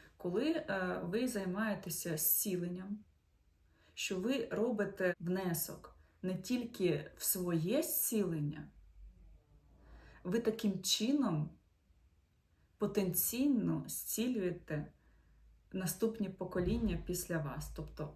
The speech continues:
ваших дітей, ваших онуків і, можливо, правнуків і праправнуків. І, е, мені з-, я прям про це говорю,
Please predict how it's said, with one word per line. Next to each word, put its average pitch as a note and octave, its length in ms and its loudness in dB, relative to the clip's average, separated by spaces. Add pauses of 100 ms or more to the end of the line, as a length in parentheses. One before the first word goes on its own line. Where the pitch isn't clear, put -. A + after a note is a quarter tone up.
ваших B3 500 2
дітей, B3 640 -2 (560)
ваших G#3+ 540 4
онуків A3 680 2
і, F3 40 -6
можливо, E3+ 720 2 (640)
правнуків F#3 800 4
і E3 80 0
праправнуків. D3+ 880 -4 (2250)
І, G#3+ 260 4 (260)
е, G3+ 280 0
мені G3+ 360 4
з-, - 140 -6 (240)
я F#3 180 0
прям F#3 260 -2
про F3+ 140 -8
це G3 160 -2
говорю, F#3 440 -2